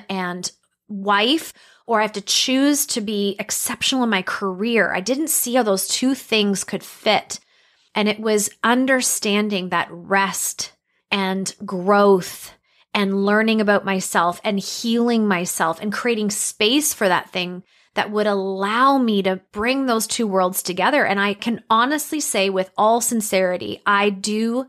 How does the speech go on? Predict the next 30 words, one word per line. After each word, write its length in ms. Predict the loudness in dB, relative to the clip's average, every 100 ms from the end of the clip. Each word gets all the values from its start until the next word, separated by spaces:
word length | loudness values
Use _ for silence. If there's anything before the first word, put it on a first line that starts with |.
| -8
have 340 | -2 -2 0
the 80 | -2
best 500 | 2 0 0 -2 -4
of 200 | -8 -4
both 260 | -2 -2 -2
worlds. 500 | 2 2 0 -6 -14 _ _ _
They 220 | 0 2 2
do 340 | 0 2 2
not 400 | 4 2 0 -4
conflict. 1040 | -6 -6 -6 -10 -2 2 2 0 -10 -10 _ _ _ 0
They 160 | 2
do 220 | 2 -2 0
not 240 | 0 0
contrast. 680 | -6 -4 -4 -2 0 0 0
There's 180 | 0 0
no 80 |
tug 420 | -2 -4 0 0 0
of 160 | -2
war. 500 | -4 0 4 6 6 2
I, 320 | 0 -2 -6 -6
I 80 | -4
have 160 | -4
eliminated 880 | -4 -2 0 2 2 2 2 0 2
guilt 260 | 2 2
from 240 | 0 0 2
my 160 | 0
body 580 | -2 0 2 2 2 -4
when 140 | -2 -4
it's 200 | -4 -6
like, 160 | -8